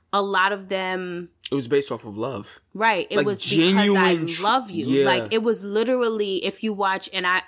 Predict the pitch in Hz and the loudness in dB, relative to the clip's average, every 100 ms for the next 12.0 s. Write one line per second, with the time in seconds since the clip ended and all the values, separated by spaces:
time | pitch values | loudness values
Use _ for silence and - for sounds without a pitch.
0 | - 175 175 175 185 185 - 220 185 170 | -2 -2 -2 -4 -4 -4 -4 -2 0 -2
1 | - - 175 151 - - 151 - - 202 | -4 -4 -2 -4 -8 -10 -10 -12 -8 -8
2 | 175 170 160 147 160 160 165 170 175 170 | -6 -6 -6 -4 -4 -6 -2 -2 -2 -4
3 | 160 170 165 165 160 160 156 156 165 165 | -4 -4 -4 -6 -6 -6 -6 -6 -6 -6
4 | 160 165 175 208 - - - - - 196 | -8 -8 -8 -10 -14 -20 -20 -20 -4 2
5 | 240 226 220 202 175 190 202 226 214 277 | 2 2 -2 -2 0 -2 0 0 2 0
6 | - 277 185 - _ _ _ _ _ - | 2 0 0 -6 _ _ _ _ _ 0
7 | 269 277 233 247 - - 185 156 - - | 2 2 0 -4 -4 -6 -4 -6 -10 -2
8 | 220 220 208 196 190 190 202 165 123 - | 0 0 0 -2 -2 0 0 -2 -4 -4
9 | - - 208 180 180 175 175 185 165 165 | -4 -4 -6 -4 -2 -2 -2 -4 -2 -4
10 | 151 170 - - - _ _ - 190 185 | -4 -4 -6 -8 -16 _ _ -6 -4 -2
11 | - 208 202 190 - - 165 160 156 160 | -2 -2 0 -2 -4 -4 -4 -4 -6 -12